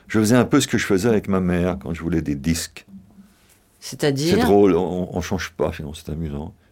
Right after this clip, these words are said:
Speaker 1: Je dis, euh, quand j'étais, euh, quand j'étais adolescent, quand j'avais besoin d'un disque, j'avais tellement besoin de musique, et je disais, je, quand je rentrais du collège, je disais, j'ai vu à Saint-Étienne, le libraire, il y a un disque,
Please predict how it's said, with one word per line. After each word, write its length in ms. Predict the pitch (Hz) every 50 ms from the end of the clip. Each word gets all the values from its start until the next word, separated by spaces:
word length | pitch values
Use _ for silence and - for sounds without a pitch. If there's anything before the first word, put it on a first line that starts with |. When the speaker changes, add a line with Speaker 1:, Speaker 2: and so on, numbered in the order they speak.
| _ -
Speaker 1:
Je 60 | 82
dis, 160 | 87 95 110 98
euh, 480 | 85 82 82 80 76 76 73 71 73 80 _ _ _ _ _ _ _ _ _ _ _ _ _ _ _ _ _ _ _ _ _ - - -
quand 140 | - - 73
j'étais, 400 | 69 78 73 64 - 60 55 50 50
euh, 260 | 69 67 - 64 64 -
quand 100 | - 67
j'étais 160 | 65 64 - 65
adolescent, 520 | 64 131 139 135 - - - 117 123 127
quand 160 | 123 - 80
j'avais 300 | 76 85 71 67 76 71 65
besoin 460 | 69 71 69 71 73 73 69 73 73
d'un 160 | 69 69 69
disque, 420 | 65 65 95 113 117 - - - 69
j'avais 200 | 69 69 67 64
tellement 320 | - 82 73 71 76 71
besoin 180 | 67 65 73 65
de 60 | 62
musique, 420 | 69 67 67 73 107 107 - - _ _ _ _ _ _ _ _ _ _ _ _ _ _ _ _ -
et 460 | - 73 62 71 73 69 80 80 69 65 78 82
je 100 | 80 76
disais, 360 | 67 69 69 - 87 90 87
je, 120 | 82 -
quand 220 | 60 - - 71 76
je 100 | 73 -
rentrais 360 | 76 80 78 - - 82 78
du 140 | 65 65 64
collège, 440 | - 73 67 76 92 101 101 95 82
je 60 | 69
disais, 220 | 65 65 71 69 - - - _ _ _ _ _ _ _ _
j'ai 120 | - - 65
vu 100 | 67 78
à 40 | 73
Saint-Étienne, 560 | - 71 65 - 67 64 - - 85 85 80
le 100 | 69 65
libraire, 520 | 62 67 76 - - 76 80 92 98 98 90
il 60 | 78
y 40 | 71
a 100 | 67 67
un 160 | 67 67 67
disque, 520 | 64 65 67 76 90 85 - - - 71